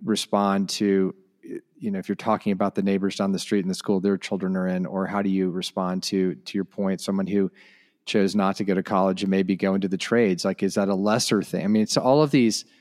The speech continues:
again, it's, it's, it's complicated because we do wanna be, um, you know, we wanna celebrate things that are, that are truly excellent, and we wanna strive for things that are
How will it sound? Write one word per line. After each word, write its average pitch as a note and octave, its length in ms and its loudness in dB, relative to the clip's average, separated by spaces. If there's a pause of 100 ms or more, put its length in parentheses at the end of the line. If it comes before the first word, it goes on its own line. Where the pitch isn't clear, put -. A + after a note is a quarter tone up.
(340)
again, A2 260 2
it's, G#2 140 0
it's, A#2 360 0
it's A#2+ 220 0
complicated G#2 760 2
because G2 280 -2
we G2+ 120 2
do G#2+ 200 4
wanna G2+ 180 2
be, F#2+ 380 0 (480)
um, F#2+ 380 -2 (320)
you A#2+ 120 -2
know, G#2 100 0
we G#2 100 2
wanna G2+ 160 0
celebrate G#2+ 540 2
things G2 220 -4
that G2+ 120 -2
are, F#2 160 -2 (160)
that G#2 100 0
are G2 120 0
truly G#2 520 2
excellent, G2 600 -4
and G#2+ 160 -6
we G2 80 0
wanna F#2+ 180 -2
strive G2+ 460 -2
for G2+ 100 -2
things F#2+ 360 -4
that G2 100 -4
are F#2+ 180 -4